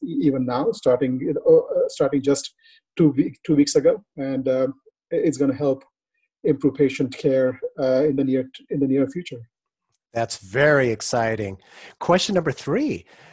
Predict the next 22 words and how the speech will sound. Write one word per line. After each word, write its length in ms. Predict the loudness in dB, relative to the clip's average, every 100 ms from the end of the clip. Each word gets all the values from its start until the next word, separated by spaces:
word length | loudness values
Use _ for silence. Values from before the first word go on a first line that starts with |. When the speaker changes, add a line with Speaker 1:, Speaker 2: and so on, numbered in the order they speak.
| -14 -8
Speaker 2:
I 140 | -6
hear 220 | -4 -4
from 180 | -4 -4
other 180 | -2 -2
business 360 | -2 -4 -6
leaders 440 | -4 -4 -4 -8 -6
that 200 | -6 -6
staying 420 | -4 -2 -2 -4
in 100 | -6
a 60 | -4
good 320 | -2 -2 -4
work-life 500 | -4 -4 -2 -2 -2
balance 360 | -4 -2 -4
for 160 | -8 -6
them 300 | -4 -4 -6
and 180 | -10 -8
their 80 | -10
team 240 | -8 -6
members 240 | -6 -6 -10
is 160 | -12
a 40 | -12
challenge. 580 | -10 -8 -6 -8 -12